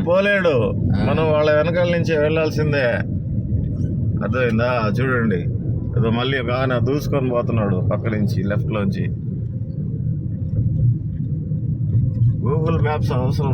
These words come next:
Speaker 1: లేదు బ్రదర్, నేను చూపిస్తాను, మీకెందుకు? అదే ఉంటే ఒంగోలు టౌన్ ని పట్టుకొని సిటీ అన్నావు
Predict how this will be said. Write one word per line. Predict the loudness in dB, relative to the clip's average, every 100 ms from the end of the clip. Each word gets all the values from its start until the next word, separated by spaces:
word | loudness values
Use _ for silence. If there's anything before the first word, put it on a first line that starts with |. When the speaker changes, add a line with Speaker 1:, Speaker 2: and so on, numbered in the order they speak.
| 0
Speaker 1:
లేదు | 0 0
బ్రదర్, | 0 0 0 0
నేను | 0 0
చూపిస్తాను, | 0 0 -2 -2 0 0 0 0 0
మీకెందుకు? | 0 0 2 2 2 2 0 0 0 0 2 2 2 2 0 0 0 2 2 2 2 2 0 -2 -2 -4 -4 -2 -2 -2 -2
అదే | 0 0
ఉంటే | 0 0 0 0
ఒంగోలు | 0 0 0
టౌన్ | -2 -2 0
ని | 0
పట్టుకొని | 0 -2 -2
సిటీ | -2 0 0
అన్నావు | 0 0 0